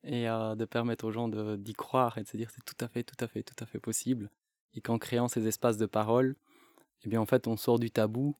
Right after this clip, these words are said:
on sort aussi du mutisme, de la honte,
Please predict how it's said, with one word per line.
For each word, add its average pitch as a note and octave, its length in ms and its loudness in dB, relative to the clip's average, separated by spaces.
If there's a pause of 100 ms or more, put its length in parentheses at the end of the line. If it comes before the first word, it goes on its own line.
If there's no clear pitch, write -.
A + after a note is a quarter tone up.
(120)
on A#2 100 0
sort A#2 200 0
aussi A#2+ 180 0
du A#2+ 100 2
mutisme, C3 720 6 (200)
de A2+ 80 2
la A2 200 2
honte, C3+ 440 2